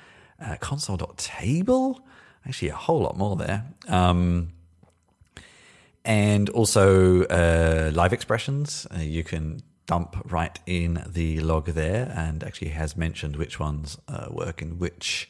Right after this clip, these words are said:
versions of the browser, and so far, all of them. So that's good. Um, what else was there? There was another one I really liked.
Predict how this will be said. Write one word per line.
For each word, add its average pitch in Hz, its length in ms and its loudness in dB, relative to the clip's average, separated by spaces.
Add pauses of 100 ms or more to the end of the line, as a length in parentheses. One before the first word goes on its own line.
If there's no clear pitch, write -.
versions 90 560 0
of 80 320 -4 (120)
the 78 180 -4
browser, 95 440 -4
and 82 360 -4 (560)
so 90 1300 2
far, 80 640 0 (560)
all - 240 -6
of 90 80 -6
them. 156 160 0 (220)
So - 120 -12
that's - 280 -12
good. 147 180 -2 (580)
Um, 101 1080 4 (1200)
what - 220 -12
else 85 240 -6
was 78 160 -4
there? - 160 -6
There 82 140 -8
was 87 80 -6
another 107 260 -4
one 98 200 0
I 87 60 2
really 85 420 0
liked. 78 720 -4